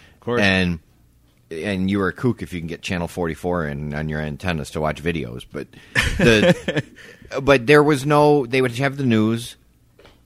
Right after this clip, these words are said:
Speaker 2: and then they would maybe have an editorial at the end.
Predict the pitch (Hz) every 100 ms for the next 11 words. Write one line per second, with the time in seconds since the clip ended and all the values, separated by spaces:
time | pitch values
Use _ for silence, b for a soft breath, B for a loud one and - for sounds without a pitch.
0 | _ - 120 120 113 113 110 101 107 110
1 | 117 110 107 101 95 101 - 95 90 85
2 | 82 87 80 71 65